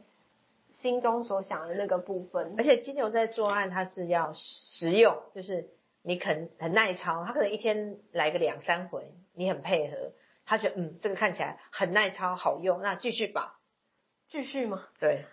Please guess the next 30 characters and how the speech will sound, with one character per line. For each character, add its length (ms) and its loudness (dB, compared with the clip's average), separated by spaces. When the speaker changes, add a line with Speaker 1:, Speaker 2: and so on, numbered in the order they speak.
Speaker 1:
好， 500 2
那 220 6
我 60 4
们 120 2
还 180 -2
有 140 -2
其 320 -8
他 300 2
两 340 -6
张， 460 -2
老 180 -2
师， 220 -8
你 180 -4
可 140 -4
以 60 -4
告 260 2
诉 160 -6
我 100 -2
是 140 -4
什 240 0
么 100 -2
颜 280 0
色 260 4
或 160 6
是 80 -4
什 120 -12
么 140 -10
生 300 0
肖 260 4
吗？ 240 -8